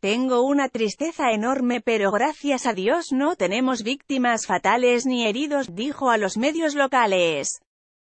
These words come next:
Galería, las fotos del desastre en San Francisco. El viento y la lluvia provocaron serios destrozos en San Francisco.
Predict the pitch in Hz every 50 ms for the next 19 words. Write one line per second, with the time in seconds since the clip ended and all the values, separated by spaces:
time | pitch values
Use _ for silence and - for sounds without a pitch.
0 | _ _ _ - 220 214 208 202 185 180 175 214 240 262 262 247 247 233 233 226
1 | 214 214 202 190 - - - 240 262 277 - 277 254 233 240 214 208 190 190 185
2 | - - 226 277 370 - - - 339 330 302 269 254 - 247 220 208 - 214 196
3 | 180 175 - 240 285 311 - - - 285 269 262 254 240 - - 202 196 185 185
4 | 226 302 302 294 285 285 262 247 240 233 214 208 196 240 269 247 196 202 196 190
5 | 185 - 196 196 185 185 180 - 233 262 285 285 262 240 - - 262 294 349 359
6 | 349 349 349 311 285 294 254 - - 214 233 285 294 - - 285 254 - 285 285
7 | 269 - 269 247 233 208 - 220 202 196 190 - 254 240 208 - - - 202 185
8 | 175 160 - -